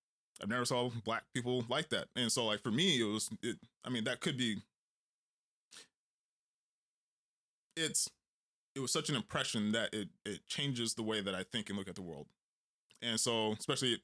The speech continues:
and I guess you could say it could turn political in that, like, the way that I look at the world because of that show, if I were, when I engage with the world, it changes the interaction with it.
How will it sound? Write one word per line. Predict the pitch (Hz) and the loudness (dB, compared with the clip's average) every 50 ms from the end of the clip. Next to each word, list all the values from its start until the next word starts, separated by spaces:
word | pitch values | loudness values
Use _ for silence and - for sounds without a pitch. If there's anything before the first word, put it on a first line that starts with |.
| _ - | _ -4
and | 120 127 123 117 110 104 98 95 90 87 - _ _ _ _ _ _ _ - - _ _ _ _ _ _ _ _ _ _ _ _ _ _ _ _ _ _ _ _ _ _ _ _ _ _ _ _ _ _ _ _ _ _ _ _ _ _ _ _ _ _ _ _ - | 0 2 2 2 2 2 0 0 -4 -6 -8 _ _ _ _ _ _ _ -20 -20 _ _ _ _ _ _ _ _ _ _ _ _ _ _ _ _ _ _ _ _ _ _ _ _ _ _ _ _ _ _ _ _ _ _ _ _ _ _ _ _ _ _ _ _ -6
I | 131 | -4
guess | 123 139 143 143 | -2 0 2 2
you | 147 135 | 2 2
could | 156 151 139 | 0 0 2
say | - 160 160 143 127 | 2 2 4 4 2
it | 127 | 2
could | - 120 95 | 0 -2 -2
turn | - - 165 151 143 | -2 0 0 0 0
political | - 110 110 104 95 101 113 101 101 120 - _ _ _ _ _ _ _ _ _ _ _ _ _ | 0 0 0 0 0 0 0 -2 -2 -2 -6 _ _ _ _ _ _ _ _ _ _ _ _ _
in | - 117 117 120 | -4 -2 0 0
that, | 123 113 104 | 2 2 2
like, | 110 110 110 110 98 - - _ _ _ _ _ _ _ _ _ _ | 2 2 0 0 -2 -6 -10 _ _ _ _ _ _ _ _ _ _
the | 143 135 | -4 -2
way | 123 131 131 127 | 0 2 2 4
that | 117 120 - | 4 4 4
I | 110 127 | 4 4
look | 127 123 110 | 2 2 2
at | 117 | 0
the | 101 117 | 0 0
world | 110 113 117 113 113 110 110 123 - - | 0 2 2 2 2 0 -2 -4 -8 -6
because | 135 131 - 160 143 135 | -6 -4 -2 -2 0 0
of | 123 | 0
that | 113 - | 0 2
show, | - - 131 113 110 113 107 110 113 - _ _ _ _ _ _ _ _ _ _ _ | 2 2 2 2 2 2 0 0 -2 -6 _ _ _ _ _ _ _ _ _ _ _
if | - 131 123 - | -6 -6 -4 -2
I | 123 123 123 120 | 0 2 2 2
were, | 117 117 123 113 107 - - _ _ | 2 2 0 0 -2 -4 -8 _ _
when | - 131 143 143 | -4 0 2 2
I | 135 | 4
engage | 127 120 113 120 127 131 117 - | 4 4 4 4 4 2 2 0
with | 110 107 | -2 -2
the | - 107 | 0 0
world, | 95 101 101 98 104 107 104 - | 0 2 2 2 0 -2 -4 -4
it | - 117 117 110 98 - _ _ _ _ _ - | -2 0 0 0 0 -4 _ _ _ _ _ -6
changes | - 160 135 117 120 107 | -4 -2 -2 0 0 0
the | 117 | 0
interaction | 110 110 110 110 107 - - 104 101 | 0 0 0 0 0 -2 -2 -2 -2
with | 107 104 - 98 | -2 -2 -2 -4
it. | 90 | -6